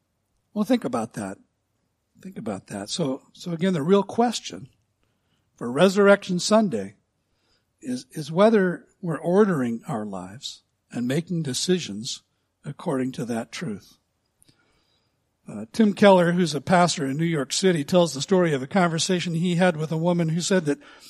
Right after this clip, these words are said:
she simply could not become a Christian because she fundamentally objected to the moral teaching of the Bible.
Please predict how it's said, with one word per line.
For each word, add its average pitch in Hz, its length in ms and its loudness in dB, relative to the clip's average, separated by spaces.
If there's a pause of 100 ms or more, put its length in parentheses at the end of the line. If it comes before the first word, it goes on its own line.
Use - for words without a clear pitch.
(160)
she 202 180 0
simply 214 380 2
could 175 220 2
not 196 280 4
become 196 320 2
a 175 60 -2
Christian 202 580 2
because 165 340 2
she - 160 -6
fundamentally 202 840 2
objected 156 760 0 (320)
to 175 120 -2
the 156 120 -4
moral 185 460 2
teaching - 460 -6
of 123 140 -6
the 131 100 -8
Bible. 131 560 -4